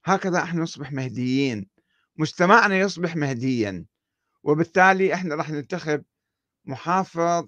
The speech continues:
أو رئيس بلدية أو وزير أو رئيس وزراء أو رئيس جمهورية ي-، يجي يطبق ال-، العدل و-، آه، وي-، يعني، آه، ينفذ، آه، هذه الأم-، المطالب الشعبية.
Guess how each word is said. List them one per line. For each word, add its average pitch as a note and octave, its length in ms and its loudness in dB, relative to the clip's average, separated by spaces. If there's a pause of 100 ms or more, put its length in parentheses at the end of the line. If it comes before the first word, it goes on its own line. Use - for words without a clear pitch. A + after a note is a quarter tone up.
(100)
أو A2+ 200 -6
رئيس A2 320 -8
بلدية D3+ 680 -2
أو G2+ 500 -8 (380)
وزير D#3 680 2
أو A2+ 140 -2
رئيس A2 280 -8
وزراء D3 580 -2
أو A2+ 80 -6
رئيس A2 180 -4
جمهورية D3+ 680 -4 (500)
ي-، B2+ 200 -8 (160)
يجي D#3+ 300 -2
يطبق D3+ 500 -6
ال-، C#3+ 180 -8 (200)
العدل A2+ 580 -4 (120)
و-، A#2+ 260 -4 (520)
آه، G2+ 640 -2
وي-، A2 680 -2
يعني، G#2+ 640 -10 (640)
آه، G#2 120 -6
ينفذ، D#3+ 560 -2 (200)
آه، A2+ 160 0
هذه A#2+ 500 0
الأم-، G#2+ 400 -4
المطالب A2 520 2
الشعبية. F#2+ 580 -6